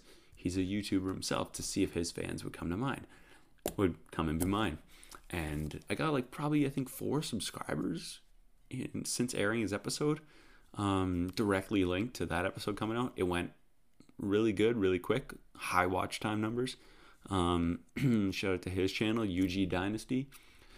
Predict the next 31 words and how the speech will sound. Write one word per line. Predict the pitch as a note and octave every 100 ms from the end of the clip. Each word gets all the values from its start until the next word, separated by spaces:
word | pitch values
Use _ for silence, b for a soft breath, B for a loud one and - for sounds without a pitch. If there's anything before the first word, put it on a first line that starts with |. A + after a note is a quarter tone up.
| B
He's | - F#2+
got | G#2 F#2+ F#2+
roughly | F#2+ F#2 - F#2+
about | F2+ F#2 -
six, | - G#2+ -
just | - -
over | A2 F#2+
six | - G#2
thousand | - G2+ A2 A#2+
followers | A2 A2 A#2+ C#3 C#3+ b b b -
or | G#2
subscribers, | - - A#2 A#2 C3 -
right? | D3+ - - - -
And | G2 F#2 F2+ F2 - - -
yeah, | G#2+ B2 - - - - -
he | G#2
talked | G2 G2 F#2
a |
lot | F2+
about | F2 F2
YouTube, | F2+ G2+ G2 F#2+ F2+
YouTube | F2 G2
marketing, | F2+ F#2 G2 F#2 F#2+ F#2+ F#2+ F#2+ b b b b b - -
the | F2+
transition | G2 F#2 F2+ F2 F#2 F2+ F2+
after | F2+ E2 F2
high | F2+
school | F#2 G2+
that | F#2+
he | F#2
did, | F2+ F2+ F2+